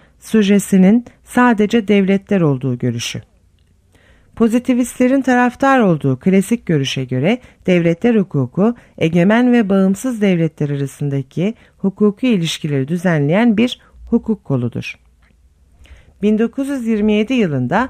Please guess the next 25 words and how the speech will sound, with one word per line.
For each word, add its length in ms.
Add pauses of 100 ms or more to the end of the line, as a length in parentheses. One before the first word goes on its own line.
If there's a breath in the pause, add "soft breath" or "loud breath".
(300 soft breath)
Lahey 380
Adalet 540
Divanı, 640 (300 soft breath)
Lotus 460
Bozkurt 540 (100)
uyuşmazlığını 800
çözerken 680 (300 soft breath)
bu 120
tanıma 340
yer 300
vermiştir. 760 (760 soft breath)
Bu 100
tanıma 360
göre 400 (260 soft breath)
devletler 520
hukukunun 640
yaratıcı 560
unsurları 480
şunlardır. 840 (880 soft breath)
Bağımsız 480
devletlerin 680
birbirleriyle 760
hukuki 460
ilişkiye 460
girmeleri 800